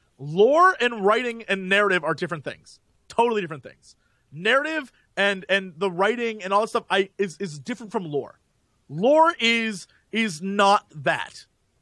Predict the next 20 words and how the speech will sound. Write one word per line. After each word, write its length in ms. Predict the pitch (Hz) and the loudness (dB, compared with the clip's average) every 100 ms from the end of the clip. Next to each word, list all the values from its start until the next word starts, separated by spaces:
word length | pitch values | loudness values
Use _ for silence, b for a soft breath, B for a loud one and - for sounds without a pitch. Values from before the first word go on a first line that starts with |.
| _ _ | _ _
It's 140 | 180 196 | -6 -4
a 40 | |
totally 260 | - 240 262 | 0 0 0
different 200 | 240 226 | -6 -4
subject. 420 | 220 180 160 147 | -2 -2 -4 -4
If 100 | 175 | 0
I, 120 | 240 | 2
if 180 | 262 214 | 4 0
this 180 | 233 262 | -2 -6
was, 180 | 269 214 | -4 -2
like, 200 | 226 160 | -2 2
best 240 | 214 - | 0 2
writing, 340 | 208 190 165 156 b b - | 2 2 -2 -8 b b 0
I 80 | |
would 120 | 190 190 | 2 0
have 120 | 165 | -2
given 160 | 175 160 | -6 -6
it 80 | - | -8
to 80 | |
Witcher. 300 | 147 127 - | -8 -8 -12